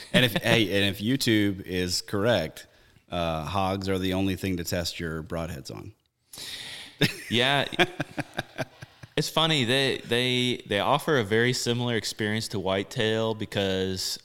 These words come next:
Speaker 2: I mean, it's, there's not much sport in it. It doesn't do the same thing for me as, like, deer hunting.
Speaker 1: Sure.
Speaker 2: Um, because y-, you just put out a, a big pile of bait,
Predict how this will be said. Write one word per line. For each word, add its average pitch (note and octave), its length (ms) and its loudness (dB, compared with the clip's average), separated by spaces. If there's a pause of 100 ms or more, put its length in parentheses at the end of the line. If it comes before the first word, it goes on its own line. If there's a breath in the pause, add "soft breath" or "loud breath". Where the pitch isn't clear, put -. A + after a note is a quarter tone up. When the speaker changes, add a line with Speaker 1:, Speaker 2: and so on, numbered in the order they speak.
Speaker 2:
I G2+ 60 -2
mean, F#2 340 -4 (1000 loud breath)
it's, - 260 2 (360)
there's D3+ 180 4
not C#3 160 2
much G2 360 -2 (180)
sport - 540 -4
in C#2+ 140 -10
it. - 140 -12
It A2 120 4
doesn't C#3 280 2
do A2 140 0
the G#2 80 0
same F#2 260 -2
thing F#2 300 -4
for G2+ 120 -8
me G2 260 -4
as, F#2 180 -4
like, E2+ 200 -6
deer F2+ 220 2
hunting. G2+ 360 -4
Speaker 1:
Sure. F2 280 -2 (480 loud breath)
Speaker 2:
Um, F2 520 0
because F#2 500 -2 (100)
y-, F#2 240 -6
you F#2+ 140 0
just F2 240 0
put G#2+ 180 0
out F#2+ 280 0 (180)
a, D#2+ 220 -4 (140)
a D#2+ 420 -6 (420)
big G2+ 240 0
pile F#2+ 380 2
of F#2+ 160 -4
bait, E2 340 -2